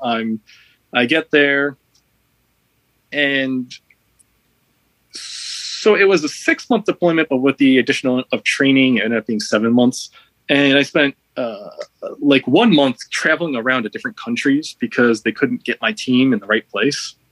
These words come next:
uh, or we were needed elsewhere. And then we finally got to Afghanistan.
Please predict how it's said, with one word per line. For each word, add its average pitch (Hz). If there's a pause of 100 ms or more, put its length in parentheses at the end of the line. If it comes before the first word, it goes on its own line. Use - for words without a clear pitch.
(480)
uh, 110
or 135
we 123
were 113
needed 120
elsewhere. 156 (1080)
And 160
then 165
we 151
finally 170
got 135
to 110
Afghanistan. 95